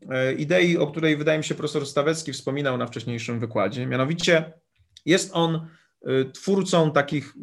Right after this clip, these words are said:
taki-, takiej, takiej kluczowego pojęcia dla mo-, postmodernizmu, czyli metanarracji. Akurat ten autor jest dosyć zrozumiały, w szczególności w porównaniu z Derridą. On napisał taką książkę Postmodernizm dla dzieci. Ona jest tak napisana,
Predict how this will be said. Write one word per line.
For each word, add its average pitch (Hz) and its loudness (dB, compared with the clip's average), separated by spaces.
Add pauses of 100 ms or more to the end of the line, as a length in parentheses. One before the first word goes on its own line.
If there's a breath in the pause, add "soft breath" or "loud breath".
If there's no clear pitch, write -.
taki-, 135 -4
takiej, 135 -2
takiej 131 -2
kluczowego 160 4
pojęcia 147 4
dla 127 4
mo-, 127 -4
postmodernizmu, 131 -4
czyli 135 -4
metanarracji. 123 -2
Akurat 233 2
ten 254 6
autor 147 6
jest 175 0
dosyć 175 0
zrozumiały, 151 6
w 113 -4
szczególności 156 -2
w - -6
porównaniu 139 -2
z 131 -6
Derridą. 117 2 (320 loud breath)
On 175 4
napisał 180 4
taką 160 4
książkę 170 2
Postmodernizm 151 4
dla 127 4
dzieci. 113 0 (280 loud breath)
Ona 156 4
jest 175 4
tak 180 6
napisana, 165 6